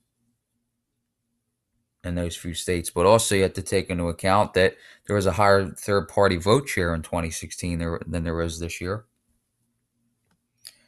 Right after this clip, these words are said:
where Gary Johnson was getting around eight percent of the vote and was probably influential in helping Trump win the election.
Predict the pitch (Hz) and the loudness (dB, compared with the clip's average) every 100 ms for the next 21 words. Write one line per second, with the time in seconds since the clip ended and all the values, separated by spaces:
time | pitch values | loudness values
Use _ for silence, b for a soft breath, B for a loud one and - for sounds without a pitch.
0 | B - 92 85 95 95 87 95 101 110 | B -2 0 4 6 6 6 4 4 4
1 | - 92 87 95 98 95 87 101 113 104 | 0 -4 -4 -4 -2 -2 0 2 4 4
2 | 101 - 85 - 104 101 - 87 85 82 | 0 -4 -8 -4 -2 -2 -2 -4 -4 2
3 | 107 95 - _ _ _ _ _ b b | 4 4 2 _ _ _ _ _ b b
4 | b b b b b b b _ _ _ | b b b b b b b _ _ _
5 | _ _ _ _ _ _ _ _ _ _ | _ _ _ _ _ _ _ _ _ _
6 | - _ _ _ _ - 104 101 95 98 | -20 _ _ _ _ -4 0 2 2 0
7 | 92 90 - _ _ - - 117 151 127 | 0 -4 -6 _ _ -8 2 6 6 6
8 | 104 104 101 95 104 - 101 104 95 92 | 4 2 2 0 -2 -2 0 0 0 -2
9 | 87 90 87 95 98 87 78 - 90 87 | -2 -2 -2 -2 -4 -6 -8 -4 -4 -2
10 | 101 92 85 90 _ 85 82 92 101 - | -2 -2 -4 -8 _ -6 -2 0 -2 -6
11 | - | -14